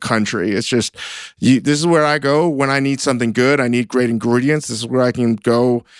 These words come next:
and get a little bit of everything, 'cause that's where I see you guys headed, right? And that's something I noticed early on with many of the Korean supermarkets that became larger and much more of a, you know,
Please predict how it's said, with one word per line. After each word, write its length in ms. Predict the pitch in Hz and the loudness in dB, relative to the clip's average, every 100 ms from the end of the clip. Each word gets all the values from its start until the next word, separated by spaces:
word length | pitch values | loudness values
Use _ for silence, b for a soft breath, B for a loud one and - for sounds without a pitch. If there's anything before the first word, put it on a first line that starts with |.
| B B | B B
and 160 | 117 117 | -2 2
get 260 | 123 113 - | 2 0 -2
a 80 | 127 | 0
little 220 | 127 143 | 2 2
bit 160 | 135 131 | 2 0
of 60 | |
everything, 420 | 123 123 127 - - _ - | 0 0 -4 -8 -18 _ -6
'cause 140 | 143 | 0
that's 200 | 143 202 | 0 0
where 120 | 202 147 | 0 0
I 80 | |
see 220 | 123 - 139 | 0 -2 0
you 160 | 131 | 0
guys 240 | 120 110 123 | 0 -2 0
headed, 300 | 117 85 - | -2 -2 -4
right? 260 | - 131 | -2 0
And 200 | 139 117 B B B | 0 -4 B B B
that's 160 | 160 | 0
something 220 | 214 185 147 | 2 2 2
I 160 | 165 | 2
noticed 380 | 175 156 143 123 110 _ - | 2 2 0 -4 -12 _ -2
early 300 | 170 151 139 | 0 2 0
on 500 | 156 156 135 131 - b b b | 0 0 -2 -4 -10 b b b
with 220 | 135 135 135 | -2 0 0
many 240 | 147 147 | 0 0
of 100 | 131 | 0
the 100 | 127 | -2
Korean 300 | - 156 143 | -2 -2 0
supermarkets 840 | - 156 160 143 127 - 123 - - | 0 0 0 0 0 -2 -4 -4 -4
that 200 | 127 - | -4 -4
became 380 | 120 - 127 | -8 -2 0
larger 480 | 120 127 135 127 131 | 2 2 2 0 0
and 100 | 120 | 0
much 260 | 123 123 - | -2 -4 -4
more 300 | 123 123 120 | 0 0 0
of 200 | 117 113 | -2 -2
a, 260 | 117 113 110 - _ - b b b b | -2 -2 -4 -10 _ -18 b b b b
you 100 | - | 0
know, 300 | 123 104 104 | 2 2 -2